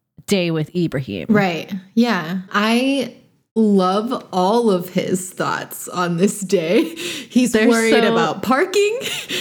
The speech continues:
Speaker 2: He's, he's introduced to self-checkout, so you don't have to talk to people. <laughs> And he's excited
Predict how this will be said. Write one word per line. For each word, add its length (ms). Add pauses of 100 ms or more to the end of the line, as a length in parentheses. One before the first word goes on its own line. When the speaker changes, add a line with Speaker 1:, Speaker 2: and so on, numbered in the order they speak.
(120)
Speaker 2:
He's, 580 (440)
he's 260
introduced 880
to 100
self-checkout, 840
so 160
you 140
don't 100
have 140
to 240
talk 320
to 80
people. 340
<laughs> 380
And 100
he's 220
excited 520